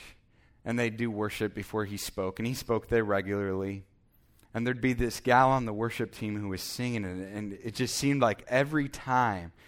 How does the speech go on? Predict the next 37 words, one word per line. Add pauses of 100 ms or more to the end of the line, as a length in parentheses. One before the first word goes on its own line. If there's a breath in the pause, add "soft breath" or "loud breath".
she
had, (380 soft breath)
she
had
more
excitement,
more
passion.
She
was
just
more
genuinely (360 soft breath)
into
worship
than
the
last
time. (560 soft breath)
And
he's
like,
"What
is
going
on
with
this
gal?
How
does
she
do
that?" (220 loud breath)
So
he
just